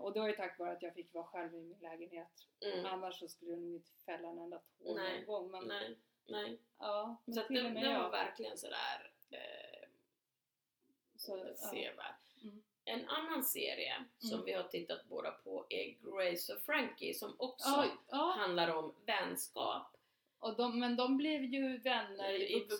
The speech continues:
Speaker 2: vuxen
Speaker 1: ålder
Speaker 2: ålder.
Speaker 1: och, eh, inte riktigt, eller vänner blev de ju inte. De blev i, ihoptutade bara för att deras män
Speaker 2: Mm.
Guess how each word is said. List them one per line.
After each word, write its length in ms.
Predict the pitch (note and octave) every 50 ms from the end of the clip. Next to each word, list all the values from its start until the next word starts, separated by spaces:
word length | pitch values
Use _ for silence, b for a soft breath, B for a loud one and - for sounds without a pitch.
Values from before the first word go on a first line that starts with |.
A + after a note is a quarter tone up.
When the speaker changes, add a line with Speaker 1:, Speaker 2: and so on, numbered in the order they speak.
| E4
Speaker 2:
vuxen 180 | C4+ G#3+ - -
Speaker 1:
ålder 220 | - - - D#3+
Speaker 2:
ålder. 280 | E3+ F3 - G#3+ G#3 G3+
Speaker 1:
och, 220 | G3+ - - -
eh, 460 | G3+ G3 G3+ F#3+ E3+ D3+ D#3+ - F3 F#3
inte 420 | A#3 G#3+ G3 - _ _ _ _ B3
riktigt, 480 | A#3+ A#3 B3 A#3+ - G3+ F#3 - - _ _ _ _ _ _ - - - -
eller 380 | A3 A#3 A3 A3+ G#3+ G#3+ G#3+ -
vänner 360 | C#4 C4+ C4 A#3+ A3 B3+ D4
blev 260 | B3+ B3+ D#4 E4 C#4+
de 120 | C4+ C4+ B3
ju 120 | G#3+ G3
inte. 220 | F#3 F#3 - G3
De 160 | F3+ G3+ G#3+ A3+
blev 160 | B3 D4 C#4
i, 240 | D4+ C#4+ C#4 B B B B B B
ihoptutade 880 | - C4 C4 A#3+ D4+ E4 C#4 - - - - D#4+ E4 E4+ E4 - A3+ G#3+
bara 160 | G3+ G#3 G3 G3
för 80 | G#3
att 60 | G3+
deras 240 | - G3 F#3+ F#3 F#3 - -
män 720 | _ G#3+ A3 B3 C#4+ F4+ E4 G3 D#3+ E3+ F3 F3 E3+ E3 -
Speaker 2:
Mm. 300 | F#3+ F#3+ F#3+ F#3+ - -